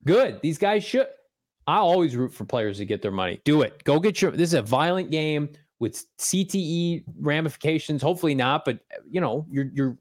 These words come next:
you're rolling the dice every time you put on a helmet. Go get your money. I, I, J J Watt came here because the Cardinals paid him the most money. Like, yes, the Cardinals were ascending at the time. He got the biggest, fattest check from the Arizona Cardinals and Michael Bidwell.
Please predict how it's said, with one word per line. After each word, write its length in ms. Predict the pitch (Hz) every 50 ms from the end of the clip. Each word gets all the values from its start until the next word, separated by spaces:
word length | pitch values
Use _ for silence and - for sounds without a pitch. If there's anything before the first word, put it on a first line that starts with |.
| _
you're 140 | - 139 135
rolling 300 | 120 135 143 170 202 214
the 40 | 214
dice 300 | 196 220 262 285 262 -
every 180 | 196 175 180 170
time 200 | - 185 185 190
you 80 | 165
put 140 | - 196 202
on 140 | 196 190 190
a 60 | 175
helmet. 320 | 175 214 220 180 120 -
Go 160 | 135 147 170 170
get 220 | 185 190 - -
your 80 | 180 151
money. 260 | 156 165 131 - - _ _ _ _ _ _ -
I, 120 | 139 156
I, 200 | 120 165 156 - - _ _ _ _ _ _ _ _ _ _ _ _ _
J 160 | - - 170 180
J 120 | 185 233
Watt 260 | 220 214 214 220 220
came 200 | - 202 185 175
here 320 | 160 165 165 180 185 - _ _ _ _ _ _
because 260 | - 139 175 170 156
the 60 | 143 143
Cardinals 360 | - 165 165 160 160 147 -
paid 200 | - 156 151 147
him 80 | 131
the 80 | 127 127
most 260 | 123 113 110 107 -
money. 260 | 107 90 90 - _ _ _ _ _ _ _
Like, 260 | - 131 117 107 - - - -
yes, 240 | 143 170 190 180
the 100 | - 151
Cardinals 400 | - 156 156 165 165 175 165 135
were 140 | 143 165 165
ascending 420 | 147 - - 202 214 220 214 165 127
at 80 | 113
the 60 | -
time. 380 | 110 - 127 113 98 101 107 131 - _ _ _ _ _ _ _
He 120 | - 160
got 160 | 175 185 165 -
the 80 | 135
biggest, 320 | 120 151 156 175 160 - -
fattest 320 | 165 160 165 156 151 -
check 240 | - 180 151 117 -
from 120 | - 120
the 120 | 113 113 113
Arizona 320 | 117 113 110 120 117 110
Cardinals 380 | - 131 123 117 107 104 104 110
and 80 | 107
Michael 260 | 104 98 98 - 95
Bidwell. 360 | 92 90 - - - - -